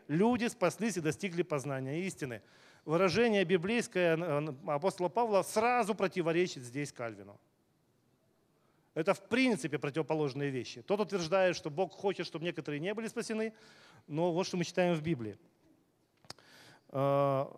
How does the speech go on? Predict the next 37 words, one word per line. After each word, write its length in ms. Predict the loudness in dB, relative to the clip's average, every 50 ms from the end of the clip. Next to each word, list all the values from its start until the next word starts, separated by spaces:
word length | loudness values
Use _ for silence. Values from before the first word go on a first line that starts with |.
| -16 -16 -16 -16 -8
хорошо, 460 | 0 2 4 4 4 4 4 4 4
но 100 | 4 4
вот 160 | 4 4 2
что 120 | 2 0 2
мы 100 | 2 2
еще 120 | 0 0
читаем. 460 | -4 -4 0 4 4 6 6 4 4
От 80 | 2 0
Луки 240 | -2 -2 0 -2 -2
девять 280 | 0 0 0 0 0
двадцать 300 | 2 2 2 2 0 -2
три. 300 | -2 0 0 0 0 -2 -4 -12 -20 -20 -12 -12 0
«Ко 120 | 2 2 2
всем 200 | 4 2 0 0
же 100 | 0 -2
сказал: 420 | -2 -2 0 4 4 4 4 4
если 280 | 0 -2 -2 -2 -4 -6
кто 220 | 0 2 2 2
хочет 640 | 2 0 -2 2 4 4 4 4 2 -2 -4 -4 -6
идти 320 | -6 -6 -2 0 0 0
за 160 | 2 0 0
мною, 400 | 0 0 0 0 0 0 0 -2
отвергни 420 | -2 -4 -2 -2 -2 -2 0 -2 -2
себя 400 | -2 -2 -4 0 0 2 2 4
и 60 | 2
возьми 280 | 2 0 0 -2 -2 -2
крест 280 | 0 0 0 0 0
свой 140 | -2 -2 -2
и 20 |
следуй 320 | -2 -2 -2 -2 -2 -2 -2
за 160 | -2 -2 -2
мною». 260 | -2 -2 -4 -6 -6 -10 -16 -20 -20 -20 -20 _ _
Получается, 720 | 0 2 2 4 2 4 4 4 4 4 2 0 0 -2 -2
что 480 | -2 -2 0 2 2 2 0 -2 -6 -16 _ _
Бог 380 | -18 0 4 6 6 6 6 2
хочет 640 | -4 -16 -16 -12 -6 -2 0 0 0 -2 -6 -10 -12
спасти. 500 | -10 -10 -10 -10 -10 -12 -14 -16 -18